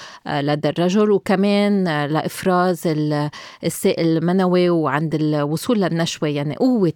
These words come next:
ال-، آه، النشوة إلها علاقة بمستوى التستوستيرون. وعند المرأة بيلعب دور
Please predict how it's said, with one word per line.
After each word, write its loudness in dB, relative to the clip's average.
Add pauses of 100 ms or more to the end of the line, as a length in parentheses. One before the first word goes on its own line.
ال-، -4 (520)
آه، -2
النشوة -2
إلها 2
علاقة 0
بمستوى -2
التستوستيرون. -2
وعند 2
المرأة 0
بيلعب 0
دور 2